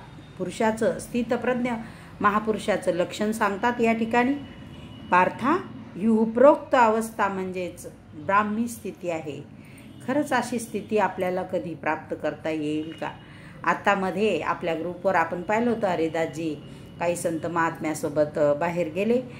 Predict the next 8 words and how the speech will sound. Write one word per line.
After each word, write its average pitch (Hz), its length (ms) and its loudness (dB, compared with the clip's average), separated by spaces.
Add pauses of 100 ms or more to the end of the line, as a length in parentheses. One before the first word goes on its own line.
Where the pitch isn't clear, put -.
(360)
तर, 165 180 0
अ, 143 920 0
टेकाळे 175 360 0
ताई 175 200 2
म्हणतात 180 320 0 (120)
की, 175 80 -4
"पहा 202 280 4
बरं, 170 200 -2